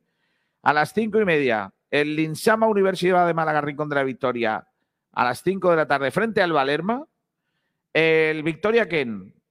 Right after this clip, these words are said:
y el Torremolinos juegan otro derbi malagueño el sábado a las cinco y media y el Torre del Mar recibe al equipo de Las Caras, el Belmez Atlético,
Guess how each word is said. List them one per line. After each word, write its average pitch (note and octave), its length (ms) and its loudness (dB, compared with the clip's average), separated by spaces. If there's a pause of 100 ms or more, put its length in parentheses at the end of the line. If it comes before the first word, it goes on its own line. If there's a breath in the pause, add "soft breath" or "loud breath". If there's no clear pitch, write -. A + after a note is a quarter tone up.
(140)
y D#3 120 -2
el E3+ 120 -2
Torremolinos E3 580 0
juegan G3 360 0
otro G#3 260 0
derbi D#3+ 280 0
malagueño E3+ 720 -2 (200)
el B2+ 140 -4
sábado E3+ 280 0
a - 20 2
las C3+ 120 -2
cinco E3 220 -4
y D3+ 40 -2
media E3+ 300 2
y F#3+ 100 4
el A#3+ 120 -2
Torre G3+ 240 0
del F3 120 0
Mar G3 160 0
recibe F#3+ 360 0
al C#3+ 420 -2
equipo F3+ 240 -2
de G#3+ 60 -2
Las D#3 160 -2
Caras, A2 460 -2
el A#2 220 -2
Belmez A#3+ 520 -2 (540)
Atlético, C#3 680 -2